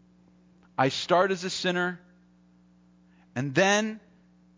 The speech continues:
the scriptures say in verse five, "If we have been united with him in a death like his, we shall certainly be united with him in a resurrection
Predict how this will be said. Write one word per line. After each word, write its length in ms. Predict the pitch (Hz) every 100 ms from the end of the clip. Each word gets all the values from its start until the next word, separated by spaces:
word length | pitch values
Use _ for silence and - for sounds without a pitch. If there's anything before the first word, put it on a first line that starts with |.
| _
the 80 | 123
scriptures 540 | - 180 208 - 208
say 480 | - 165 147 135 131 - _ _ _ _ _ _ -
in 60 | 120
verse 220 | 165 165
five, 400 | - 160 156 135
"If 140 | 127
we 120 | 147
have 120 | 147 131
been 200 | 131 127
united 680 | 127 123 131 160 190 196
with 180 | 190 180
him 180 | 185 175
in 80 | 170
a 60 |
death 340 | 151 156 156 156
like 200 | 147 -
his, 580 | 143 127 123 120 - - _ _ _ _ _
we 160 | 123 127
shall 240 | - 113
certainly 560 | - - 185 185 175 170
be 100 | 156
united 460 | 156 147 143 143
with 180 | 131 135
him 360 | 131 123 117 113 -
in 120 | 110
a 80 | 107
resurrection 1160 | 104 113 131 135 135 117 120 - 120 98 92